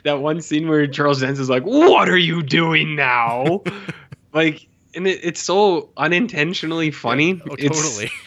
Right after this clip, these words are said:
Speaker 2: <laughs>
Speaker 1: it's, it's hilarious. And so, like, I kinda, I feel a little bit bad for, uh,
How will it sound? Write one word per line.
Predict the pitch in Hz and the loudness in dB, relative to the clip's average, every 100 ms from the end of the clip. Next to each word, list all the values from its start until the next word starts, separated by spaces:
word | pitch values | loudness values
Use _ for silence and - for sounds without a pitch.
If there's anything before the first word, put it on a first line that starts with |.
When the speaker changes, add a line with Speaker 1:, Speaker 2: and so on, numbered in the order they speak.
| - | -20
Speaker 2:
<laughs> | - - | -20 -6
Speaker 1:
it's, | 135 - 151 | -6 -4 -6
it's | 135 135 | -6 -2
hilarious. | 135 120 110 113 110 113 - - - - | -2 0 0 0 -2 -4 -10 -18 -20 -6
And | 180 202 - | 0 0 0
so, | 208 | -2
like, | 214 196 - | 0 0 0
I | |
kinda, | 185 - 240 294 180 - _ _ _ _ _ _ _ - | -4 0 0 2 -2 -4 _ _ _ _ _ _ _ -6
I | 139 | -2
feel | 175 208 | 0 2
a | |
little | 185 185 | 2 2
bit | 180 135 | 0 -2
bad | 120 123 135 | 0 0 -2
for, | 147 131 | -4 0
uh, | 123 117 113 101 | 0 0 -2 -6